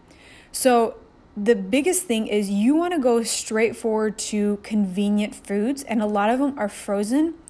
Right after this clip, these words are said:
or prepackaged. So if you can buy frozen veggies, meat, uh, fruit, or, or even, um, not completely frozen, but, you know, like, the chicken bags or the cooked potatoes,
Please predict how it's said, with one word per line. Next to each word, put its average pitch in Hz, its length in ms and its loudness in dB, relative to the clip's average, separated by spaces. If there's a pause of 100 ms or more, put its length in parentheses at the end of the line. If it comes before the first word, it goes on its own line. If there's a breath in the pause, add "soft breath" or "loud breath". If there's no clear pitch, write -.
or 214 100 -4
prepackaged. 202 800 -6 (440 loud breath)
So 240 200 0
if - 220 0
you 233 120 4
can 285 220 2
buy 214 200 0
frozen 214 640 0
veggies, 202 760 -2 (360 soft breath)
meat, 214 580 0 (500)
uh, 185 280 -4
fruit, 247 600 -2 (1600)
or, 208 200 4
or 226 180 2
even, 240 480 2
um, 196 400 -2
not 220 240 0
completely 233 420 -2
frozen, 226 400 0
but, 220 100 -4
you 220 60 -2
know, 214 100 2
like, 202 160 0
the 208 100 -2
chicken 233 340 -2
bags 208 420 0
or 190 80 -6
the 190 120 -6
cooked 226 240 -6
potatoes, 208 840 -2